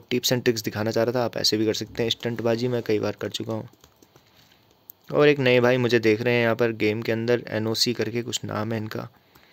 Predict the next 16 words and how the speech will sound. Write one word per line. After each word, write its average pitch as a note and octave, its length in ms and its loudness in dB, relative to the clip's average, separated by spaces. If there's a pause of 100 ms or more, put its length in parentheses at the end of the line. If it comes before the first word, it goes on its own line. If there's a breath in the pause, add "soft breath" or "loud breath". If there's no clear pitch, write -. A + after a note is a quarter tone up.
(680 soft breath)
तो G#2+ 280 -2
जितने A2+ 340 0
भी B2 80 6
नए A#2+ 180 4
भाई A2+ 200 2
हैं, A#2+ 120 2
welcome G#2+ 320 0
to G#2+ 140 -4
the G#2+ 80 0
stream A2 320 -2
भाई, A2 120 0
आपका A2 220 -4
स्वागत A2 400 -2
है A2+ 60 0
स्ट्रीम A2+ 280 0
में। B2 200 -2